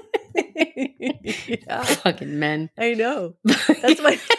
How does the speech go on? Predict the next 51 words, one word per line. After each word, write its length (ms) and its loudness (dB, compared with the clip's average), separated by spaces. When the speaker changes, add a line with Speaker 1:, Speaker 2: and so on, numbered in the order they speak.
Speaker 1:
that's 280 4
why 180 4
the 180 4
whole 160 4
thing 240 0
came 280 0
up. 300 4
I 100 2
was 240 -2
just, 160 4
I 180 2
was 180 0
irritated. 640 -2
<laughs> 60 -20
Yeah. 300 2
The 100 4
other 220 4
thing, 380 2
I 80 6
know 160 4
this 240 2
is 180 -4
really 320 2
weird. 460 2
It's 160 -4
a 40 4
little 280 4
bit 160 2
off 120 4
topic 560 2
and 80 -4
it's 140 -6
a 60 -4
little 160 4
odd, 400 2
but 320 4
something 380 -2
that 120 2
I've 140 4
noticed 380 0
that's 240 0
been 160 2
bothering 460 2
me 100 0
a 60 2
lot 200 4
lately 280 2
<laughs> 0 -
that 180 2
I 80 4
see 460 0